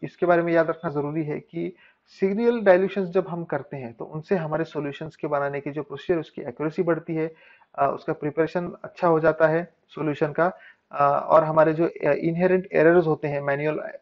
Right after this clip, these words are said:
प्रैक्टिसेस की वजह से, वो भी कम होते हैं। अ, अलग-अलग तरह के जो ट्रेस रेसिड्यू के अगर हमें एनालिसिस करना है, तो ऐसे सिचुएशन में डाइल्यूशन टेक्निक्स हमारे काफी काम में आते हैं और उनकी वजह से हम मल्टीपल टेस्ट्स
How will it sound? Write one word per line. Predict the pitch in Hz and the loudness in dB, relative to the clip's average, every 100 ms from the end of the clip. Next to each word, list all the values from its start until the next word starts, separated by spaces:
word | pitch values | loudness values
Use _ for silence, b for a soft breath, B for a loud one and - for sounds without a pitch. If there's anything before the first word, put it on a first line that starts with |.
| - | -4
प्रैक्टिसेस | 151 160 160 156 - _ | -2 -4 -6 -8 -10 _
की | 151 | -4
वजह | 147 143 | -2 -2
से, | 139 - - B B B 165 | -4 -6 -8 B B B -2
वो | 165 | -2
भी | 190 | 0
कम | 175 165 | 0 0
होते | 131 - | -2 -8
हैं। | 123 - _ _ _ _ _ - | -10 -12 _ _ _ _ _ -14
अ, | - 143 143 | -6 -2 0
अलग-अलग | 160 180 180 165 | 2 2 2 0
तरह | 165 160 | 0 0
के | 165 | 0
जो | 165 | -2
ट्रेस | 156 170 185 180 | -2 0 0 0
रेसिड्यू | 160 170 165 170 | -2 -2 -2 -2
के | 170 | 0
अगर | 165 156 160 | 0 2 0
हमें | 156 156 156 b b 147 | 0 -6 -6 b b -4
एनालिसिस | 160 160 156 175 | -2 -2 -2 -6
करना | - 156 156 | 0 0 0
है, | 143 131 - _ _ | -2 -4 -10 _ _
तो | - | 2
ऐसे | 160 214 | 4 4
सिचुएशन | 208 160 160 147 156 | 0 -4 -2 -2 -2
में | 156 208 208 | 0 0 4
डाइल्यूशन | 156 165 170 185 | 4 4 2 -2
टेक्निक्स | 165 160 160 156 | -2 -2 -6 -4
हमारे | 151 147 | -2 0
काफी | 147 185 | 0 -2
काम | 180 180 190 | 2 4 4
में | 185 | 2
आते | 165 185 143 | 2 0 -4
हैं | 151 | -6
और | - 156 | -4 -4
उनकी | 160 160 165 | -4 -8 -4
वजह | 156 156 | -2 -4
से | 160 | -4
हम | 160 | -4
मल्टीपल | 151 147 156 175 | -4 -4 -4 -4
टेस्ट्स | 160 156 147 _ _ | -2 -4 -4 _ _